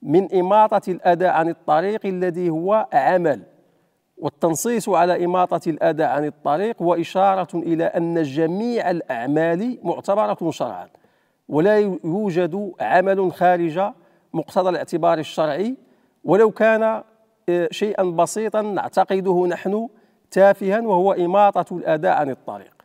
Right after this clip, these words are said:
"من يعمل مثقال ذرة خيرا يره، ومن يعمل مثقال ذرة شرا يره". إذا الأعمال مهما كانت صغيرة ومهما كانت حقيرة فهي معتبرة شرعا ويترتب عليها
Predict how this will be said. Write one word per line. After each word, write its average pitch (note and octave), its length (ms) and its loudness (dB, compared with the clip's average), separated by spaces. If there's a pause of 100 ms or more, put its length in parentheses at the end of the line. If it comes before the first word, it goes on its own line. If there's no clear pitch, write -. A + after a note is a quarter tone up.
(140)
"من D#3+ 180 4
يعمل F3 360 4
مثقال F#3 520 4
ذرة E3+ 440 -2
خيرا E3 300 -2
يره، E3 400 -2 (480)
ومن D#3+ 260 2
يعمل F3+ 460 0
مثقال F3+ 460 0
ذرة F3 300 -4 (100)
شرا D#3+ 340 -6
يره". B2+ 280 -8 (420)
إذا D#3 80 0
الأعمال E3+ 880 0 (260)
مهما F3 340 0
كانت E3+ 320 -2
صغيرة B2+ 640 -6 (500)
ومهما D#3+ 420 2
كانت E3 340 -4
حقيرة C#3 640 -4 (440)
فهي E3 320 2
معتبرة E3 680 -4
شرعا D3+ 480 -6 (180)
ويترتب D#3+ 760 -4
عليها D3+ 500 -2